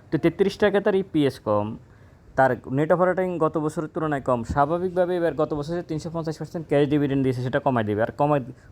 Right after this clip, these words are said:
ক-, কমায় দে-, কমিয়ে যখন যাবে, ডিভিডেন্ড যখন কমে যাবে, তখন এটাও কমে যাবে। হিসাব সিম্পল। তাহলে এখানে কি করতে হবে? তাহলে কি ওয়ালটনে কি এন্ট্রি নেওয়া যাবে না? যাবে। আপনাকে ডিভিডেন্ড পর্যন্ত অপেক্ষা করতে হবে।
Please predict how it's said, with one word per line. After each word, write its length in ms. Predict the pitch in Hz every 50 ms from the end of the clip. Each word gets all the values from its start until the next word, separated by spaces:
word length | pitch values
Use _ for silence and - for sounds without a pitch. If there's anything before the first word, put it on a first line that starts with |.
| - - -
ক-, 80 | - 143 - -
কমায় 220 | 175 170 175 170
দে-, 140 | 147 160 165
কমিয়ে 420 | 165 - 170 175 175 175 175 175 151
যখন 220 | 170 165 190 185
যাবে, 320 | 185 185 170 160 147 139
ডিভিডেন্ড 460 | 123 113 120 127 143 143 156 185 185 190
যখন 160 | 185 196 185
কমে 220 | 180 202 185 170
যাবে, 180 | 151 151 131 131
তখন 240 | 131 143 143 160 151
এটাও 180 | 131 127 131
কমে 220 | 127 139 131 117 104
যাবে। 180 | 101 92 90 90 - - - - - - - - - - - - - - - - - - - - - - -
হিসাব 240 | 139 131 160 160 156 - - - -
সিম্পল। 300 | - 185 165 143 139 120
তাহলে 360 | 147 151 160 165 175 143 - - _ _ _ _ _ -
এখানে 240 | 151 151 190 190 202
কি 120 | 208 196
করতে 260 | 151 151 139 - -
হবে? 260 | 120 101 104 123 185 214 - - - - - - - - - - - - - - - - - -
তাহলে 200 | 139 151 160 170
কি 80 | 165
ওয়ালটনে 340 | 165 156 151 156 160 165 165
কি 60 | 160
এন্ট্রি 200 | 165 147 151 165
নেওয়া 160 | 160 160 165
যাবে 200 | 160 165 165 190
না? 260 | 185 170 135 110 101 - - - - _ - 107
যাবে। 300 | 135 135 123 110 98 90 95 - _ _ _ - - - - - - _ -
আপনাকে 340 | - - - 151 147 131 175
ডিভিডেন্ড 380 | 160 160 151 156 151 160 160 151
পর্যন্ত 240 | 156 143 147 135
অপেক্ষা 240 | 143 127 123 113 120
করতে 260 | 104 113 104 - -
হবে। 200 | 101 87 82 78